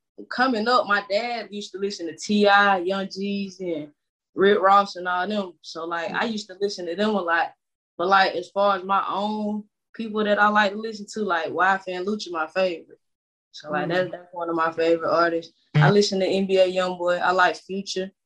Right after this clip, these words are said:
Speaker 1: I like,
Speaker 2: Mm.
Speaker 1: uh, Lil Durk. You know, pe-, I like people who I can relate to. Like, people,
Speaker 2: Mm-hmm.
Speaker 1: I like Moneybagg. I like, I like a lot of people. I just, I just listen to people I can relate to. I don't, I don't like to listen to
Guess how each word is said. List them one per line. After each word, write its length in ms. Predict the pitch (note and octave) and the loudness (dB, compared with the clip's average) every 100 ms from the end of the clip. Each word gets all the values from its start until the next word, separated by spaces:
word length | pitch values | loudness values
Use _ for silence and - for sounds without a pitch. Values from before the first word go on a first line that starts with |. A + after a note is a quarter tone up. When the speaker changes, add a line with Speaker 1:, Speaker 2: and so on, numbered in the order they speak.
| _ _ _ _ | _ _ _ _
Speaker 1:
I 60 | F3+ | -2
like, 300 | F#3+ F#3 E3+ | 4 4 2
Speaker 2:
Mm. 40 | E3+ | 0
Speaker 1:
uh, 360 | F#3+ F#3 F3 | 0 0 -2
Lil 260 | F3 G3 F3+ | -4 -4 -4
Durk. 320 | E3 F#3 F#3 - _ _ | -2 0 -2 -8 _ _
You 100 | - | -8
know, 160 | F3+ F3+ | -4 -4
pe-, 200 | F3+ B3 | -4 2
I 100 | B3 | 4
like 260 | C4 B3+ - | 4 2 0
people 260 | A#3+ G#3 | -4 -4
who 120 | G3+ | 0
I 100 | A3 | 0
can 160 | G3+ C#3+ | 0 -2
relate 340 | D#3 F#3 F3 - | -4 -4 -4 -6
to. 180 | E3+ D#3 _ _ _ _ _ _ | -10 -10 _ _ _ _ _ _
Like, 340 | B2 C3+ - _ | -10 -10 -10 _
people, 300 | G3 F#3 F3+ | -6 -2 0
Speaker 2:
Mm-hmm. 140 | - | 4
Speaker 1:
I 40 | G3+ | 6
like 220 | G3 F3 | 4 2
Moneybagg. 640 | F#3+ G3+ F#3 F#3 F#3 F#3+ - | -2 -2 0 2 2 0 -2
I 80 | - | -8
like, 360 | E3 E3 E3 - - | -6 -4 -6 -10 -10
I 40 | |
like 180 | G#3+ G#3+ | -4 -4
a 60 | G3 | 0
lot 180 | A3 G3+ | 0 0
of 140 | F#3+ | -4
people. 260 | F#3+ D3+ D3+ _ _ _ _ _ _ - | -10 -10 -20 _ _ _ _ _ _ -2
I 80 | |
just, 200 | G#3 A3 | 0 2
I 120 | G3+ A3 | 2 2
just 180 | A#3 | -2
listen 220 | G#3+ A3 G3+ | -2 -2 -4
to 100 | G3+ | -4
people 260 | G#3 G#3 G3 | -4 2 2
I 80 | |
can 120 | G3 D#3 | 2 -4
relate 340 | D3+ G3+ G3 - | -2 0 -2 -4
to. 180 | F3+ E3 | -6 -4
I 100 | F3 | -2
don't, 180 | F#3 | -4
I 60 | - | -2
don't 160 | G#3 G3 | 0 2
like 160 | F#3+ | 0
to 80 | F3+ | 0
listen 340 | F#3+ - F3 F3 | -8 -12 -16 -18
to 140 | E3 | -20